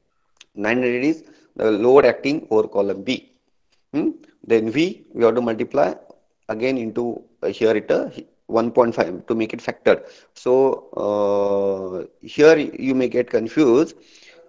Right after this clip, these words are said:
So in the last problem, the first problem, I had, did not multiply any factor of safety. I did not multiply any factor of safety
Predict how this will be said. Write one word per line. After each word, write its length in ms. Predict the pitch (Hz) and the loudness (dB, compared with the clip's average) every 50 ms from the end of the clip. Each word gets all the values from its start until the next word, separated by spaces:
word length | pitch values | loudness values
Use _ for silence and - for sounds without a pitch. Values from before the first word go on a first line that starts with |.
| _ _ | _ _
So 160 | _ - - 127 | _ -4 -2 -2
in 80 | 127 | 0
the 80 | 127 127 | 2 6
last 360 | 123 127 147 165 - - - | 8 8 8 8 6 2 4
problem, 340 | - 127 101 104 110 135 139 | 6 6 6 6 4 4 2
the 100 | 135 131 | 2 4
first 260 | - - 147 - - | 4 4 2 2 2
problem, 400 | - 139 107 98 98 117 139 135 | 2 4 4 4 2 0 -2 0
I 100 | 82 123 | -2 0
had, 260 | 120 123 113 113 110 | 2 0 0 0 -2
did 120 | 110 117 113 | -6 -4 0
not 300 | 123 135 151 165 143 139 | 2 4 4 4 2 0
multiply 440 | 123 120 113 - - - 131 143 | -2 -2 -4 -4 0 2 2 2
any 200 | 143 120 113 131 | 2 0 -2 -4
factor 300 | 139 - 131 120 - - | -2 -2 -4 -4 0 0
of 100 | 120 117 | 0 0
safety. 480 | - - 104 - _ 131 107 82 - _ _ _ _ _ _ _ _ _ _ - _ _ | 0 -4 -6 -2 _ -2 -2 -2 -4 _ _ _ _ _ _ _ _ _ _ -20 _ _
I 40 | - | -4
did 160 | 101 107 110 | -2 0 2
not 300 | 117 123 147 180 - - | 4 6 4 4 4 2
multiply 440 | - 123 117 110 120 113 123 135 139 | -2 -2 0 0 0 0 2 0 0
any 360 | 123 113 120 139 180 240 - - _ _ _ | 0 -2 -2 -2 -2 -4 -6 -14 _ _ _
factor 320 | - - 110 - _ - | -4 -4 -4 0 _ 0
of 80 | 117 - | 0 2
safety 540 | - 113 107 - _ 147 165 208 269 - | 0 -2 -2 -2 _ 0 0 0 -2 -8